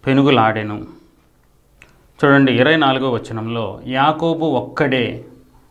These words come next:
మిగిలిపోయెను" అంటే, యాకోబు ఇక్కడున్న సందర్భం బట్టి మనం గనక ఆలోచన చేస్తే, యాకోబు ఒక్కడే మిగిలిపోయెను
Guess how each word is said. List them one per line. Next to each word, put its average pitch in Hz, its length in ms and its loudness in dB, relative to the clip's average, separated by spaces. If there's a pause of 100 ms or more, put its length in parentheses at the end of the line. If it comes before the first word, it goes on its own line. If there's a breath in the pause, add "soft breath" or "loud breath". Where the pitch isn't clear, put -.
(120)
మిగిలిపోయెను" 107 880 -2 (920 soft breath)
అంటే, 120 220 0
యాకోబు 123 720 0 (300)
ఇక్కడున్న 123 340 -2
సందర్భం 123 540 0
బట్టి 117 220 -2
మనం 113 340 -2
గనక 104 200 -6
ఆలోచన 110 500 -2
చేస్తే, 113 720 -2 (840 soft breath)
యాకోబు 135 1000 -2 (400)
ఒక్కడే 156 680 0
మిగిలిపోయెను 117 920 -4